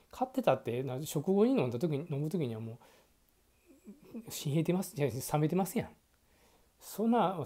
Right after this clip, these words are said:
冷めたホットコーヒーなんか飲みたないよね。大体、あの、最初、駅弁からスタートして、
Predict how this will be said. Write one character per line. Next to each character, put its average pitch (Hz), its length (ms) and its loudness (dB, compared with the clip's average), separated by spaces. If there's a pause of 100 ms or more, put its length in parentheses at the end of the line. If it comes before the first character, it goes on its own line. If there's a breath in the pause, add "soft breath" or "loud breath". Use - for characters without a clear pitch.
冷 147 60 0
め 247 100 2
た - 80 4
ホ 180 120 2
ッ 180 40 0
ト 202 100 2
コ 175 120 6
ー 135 40 8
ヒ 127 100 2
ー 110 40 -2
な 110 80 -6
ん 101 60 -8
か 110 60 -4
飲 123 140 -4
み 151 80 -2
た 196 80 4
な 110 140 0
い 117 60 -4
よ 107 80 -6
ね。 101 280 -14 (1600 soft breath)
大 175 160 8
体、 247 160 8
あ 147 80 6
の、 123 540 -2 (240)
最 160 180 4
初、 202 300 4 (1200)
駅 160 180 4
弁 160 160 4
か 175 60 10
ら 175 80 10
ス - 60 0
タ 123 80 4
ー - 20 2
ト 113 100 -2
し - 80 -6
て、 107 300 -4